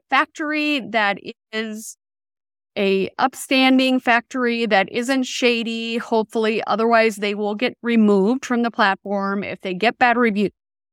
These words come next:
those are posted. All the reviews are posted. So you can see a insight into there, but as long as you pay through them, through Alibaba, you're going to have the, it, it's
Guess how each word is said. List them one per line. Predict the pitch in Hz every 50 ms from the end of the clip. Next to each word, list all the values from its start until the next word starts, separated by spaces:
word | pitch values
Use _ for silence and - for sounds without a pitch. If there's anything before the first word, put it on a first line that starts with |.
| _ _ _ -
those | 214 190 208 190 190 -
are | 190 190
posted. | - - - 220 226 220 - - 233 214 214 - -
All | - 165 185
the | 214 220
reviews | 240 247 202 226 226 226 214
are | 226 214
posted. | - - 202 196 202 - - 208 196 185 196 190 202 - _ _ _ _ _ _ _ _ _ _
So | - - 247
you | 233 233 269 285
can | - 320 262 262
see | - - - 277 269 277 285 285 294 302 311 302 277 - -
a | - 247 240 226
insight | - - 240 240 240 240 - - 214 185 190 196 - - _
into | - 220 226 254 - -
there, | 202 180 180 170 175
but | 180 202 185
as | 113 143 120 220 - -
long | 202 214 233 247
as | 262 - -
you | 262 247
pay | - - - - 359 370 349 294 233 220 226
through | - - - - 269 294 294
them, | 233 220 185 151 147 165 175 214 269 - _ _ _ _ _ _ _ _ _ _ _ _ _ _ _ _ _ _ _
through | 254 254 269 254
Alibaba, | - 240 226 226 220 220 208 214 180 190 196 185 185 190 190 196 - _ _ _ _ _ _
you're | 214 220 220 214 208 208 208
going | 208 196 214 214 214 220
to | 220 226
have | - - 214 196 180 180 175 170 180 - - _ _ _ _
the, | 196 190 190 202 185 185 180 180 - -
it, | - 196 185 -
it's | - 202 - - - -